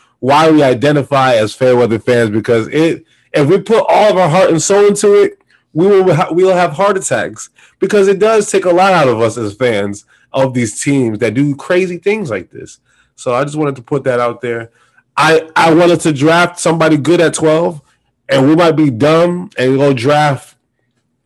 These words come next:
uh, Kyle Trask, the Florida quarterback,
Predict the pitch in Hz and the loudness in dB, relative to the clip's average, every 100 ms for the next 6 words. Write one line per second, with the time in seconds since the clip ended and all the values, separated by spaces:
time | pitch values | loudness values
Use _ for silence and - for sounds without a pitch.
0 | _ _ - _ _ 143 135 123 - 175 | _ _ -20 _ _ -2 -2 -2 -2 0
1 | 170 165 - 165 143 110 - _ - - | 0 -2 -2 0 2 0 -6 _ -20 -20
2 | _ 131 - 156 151 143 - 165 147 127 | _ -6 -2 0 2 2 0 0 0 0
3 | 113 87 | -2 -4